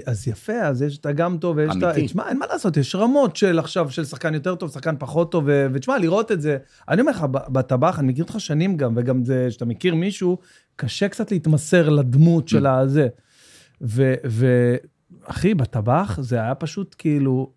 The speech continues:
Speaker 1: אני חושב שזה הבינג' הכי מהיר שעשיתי, עד כמה שזה
Speaker 2: וואו,
Speaker 1: אה,
Speaker 2: זה לא
Speaker 1: כאילו,
Speaker 2: מהיר.
Speaker 1: זה, לא, כי כביכול אני לא, לא רואה בכלל סדרות, אין לי זמן לטלוויזיה, וזה, וזה פשוט, ראיתי את כל הפרקים, כאילו
Speaker 2: בטח שאתה רואה, אתה רואה מה שצריך,
Speaker 1: אני,
Speaker 2: אתה מאוד
Speaker 1: אני,
Speaker 2: מעורה.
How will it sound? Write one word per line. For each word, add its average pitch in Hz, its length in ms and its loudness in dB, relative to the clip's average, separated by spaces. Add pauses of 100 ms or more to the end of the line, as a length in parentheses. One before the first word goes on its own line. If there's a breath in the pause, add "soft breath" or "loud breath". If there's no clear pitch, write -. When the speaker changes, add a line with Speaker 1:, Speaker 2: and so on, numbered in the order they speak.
Speaker 1:
אני 123 160 2
חושב - 160 -4
שזה 165 300 -2
הבינג' 131 400 0
הכי 156 160 -6
מהיר 151 180 -2
שעשיתי, 147 500 -4
עד 127 100 -4
כמה 147 200 -2
שזה 131 220 -2 (360)
Speaker 2:
וואו, 98 280 0 (260)
Speaker 1:
אה, 135 60 -2
Speaker 2:
זה 127 60 -4
לא - 40 -6
Speaker 1:
כאילו, 160 140 8
Speaker 2:
מהיר. 135 380 6 (580 soft breath)
Speaker 1:
זה, 131 260 0
לא, 170 320 4
כי 139 440 0
כביכול 139 340 2
אני 170 120 4
לא, 185 260 2 (140)
לא 151 160 4
רואה 196 360 2 (220)
בכלל 160 460 2
סדרות, 147 400 0
אין 143 80 0
לי 160 60 2
זמן 151 220 0
לטלוויזיה, 151 520 -2
וזה, 135 100 -4 (300)
וזה 135 180 -2
פשוט, 202 260 -8
ראיתי 214 180 2
את 175 80 -8
כל 202 260 2
הפרקים, 208 420 -2
כאילו 202 220 -2
Speaker 2:
בטח 165 180 -6
שאתה - 140 -8
רואה, 95 180 -8
אתה - 140 -6
רואה 127 140 -4
מה 117 120 -4
שצריך, - 520 -10
Speaker 1:
אני, 143 80 2
Speaker 2:
אתה 104 60 4
מאוד 120 200 4
Speaker 1:
אני, 127 200 4
Speaker 2:
מעורה. 151 120 0